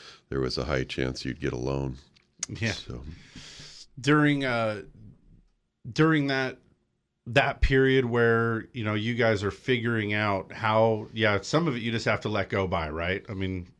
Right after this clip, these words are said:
Speaker 2: these houses gotta get soaked up before we can get,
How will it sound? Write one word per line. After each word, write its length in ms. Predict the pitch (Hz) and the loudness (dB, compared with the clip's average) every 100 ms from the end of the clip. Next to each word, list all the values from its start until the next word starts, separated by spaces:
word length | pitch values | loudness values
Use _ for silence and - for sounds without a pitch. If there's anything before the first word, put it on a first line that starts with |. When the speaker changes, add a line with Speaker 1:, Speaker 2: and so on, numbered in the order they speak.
| _ _ | _ _
Speaker 2:
these 260 | 104 110 107 | -2 -2 2
houses 300 | 117 110 104 | 0 0 -2
gotta 220 | 113 104 | 0 0
get 180 | 101 87 | -2 -4
soaked 380 | - 104 - 104 | -2 -2 -2 -2
up 240 | 101 113 | -2 -4
before 360 | 160 - 110 95 | -10 -6 -4 -2
we 140 | 151 | -4
can 140 | 151 | -4
get, 260 | 95 196 | -2 -2